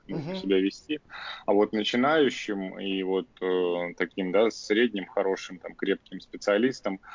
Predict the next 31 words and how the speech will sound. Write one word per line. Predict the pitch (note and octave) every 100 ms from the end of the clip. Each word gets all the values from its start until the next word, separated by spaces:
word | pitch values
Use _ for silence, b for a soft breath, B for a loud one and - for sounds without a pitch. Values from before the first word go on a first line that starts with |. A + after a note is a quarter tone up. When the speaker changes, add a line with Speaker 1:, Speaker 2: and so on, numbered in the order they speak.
| B
Speaker 1:
очень | A2+ G#2+ G#2+
важно, | G2 A2 G2+
на | F#2+
мой | G2 F#2+
взгляд, | F#2+ G#2 -
им, | G2+ G2 F#2 F#2+ -
иметь, | G#2 G#2+ G#2 - G2
э, | G2 F#2+ F2
пример | G2+ G#2 G#2 F#2
лидера | G#2+ F#2 F2
перед | E2+ F2 E2+
глазами | F#2 F2+ F#2 F2+ E2+
человека, | - F#2 F#2 G#2 -
который, | - F2 - F#2+
ну, | F2+
для | G2
них | F#2 -
является, | F2+ F2 E2+ D#2+ -
да, | F#2+
лидером, | F#2+ C3 G#2 F#2 -
который | F#2 G2+ G#2
Speaker 2:
Мгм. | G2 - B B
Speaker 1:
это | G#2 G#2+
поведение | G#2+ G2+ G2 A2 A#2 G2+
как | F#2 -
раз | G#2 -
как-то | G2 - F#2
выстраивает | F#2 - A2+ C3+ C3 G2+ F#2+ F2 -
относительно, | - F#2 F#2+ - G2+ - F#2 E2+
да, | G2+
себя | - F#2+ F#2 E2+